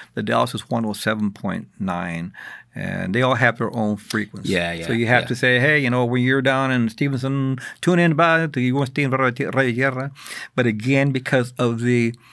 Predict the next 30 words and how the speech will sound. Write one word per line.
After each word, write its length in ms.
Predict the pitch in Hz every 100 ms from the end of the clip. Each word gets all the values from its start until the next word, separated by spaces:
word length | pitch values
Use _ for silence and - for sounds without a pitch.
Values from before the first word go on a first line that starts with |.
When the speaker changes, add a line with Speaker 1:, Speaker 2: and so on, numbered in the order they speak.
| - - _
Speaker 1:
the 420 | 202 120 117 127
format 400 | 123 - 165 165
is 100 | 131
so 120 | - 139
all 260 | 123 131
over 100 | 131
the 80 | 107
place, 800 | 95 117 117 131 123 - - - _ _ _ _
you 100 | 107
know, 340 | 107 104 104 - _
and 400 | 120 113 113 110
the 100 | 131
D 180 | 120 151
Js 180 | 156 127
are 20 |
not 140 | 117 -
professional. 500 | 104 95 92 - 117
They're 120 | 110
just 200 | 123 123
local 300 | 101 101 113
people, 500 | - 92 - 101 104
you 80 | 90
know, 200 | 92 98
trying 380 | - 90 98
to 60 | 101
be 160 | 98 104
D 260 | 90 95
Js. 380 | 92 85 92 98
And 80 | 92
Speaker 2:
Yeah. 220 | 92 71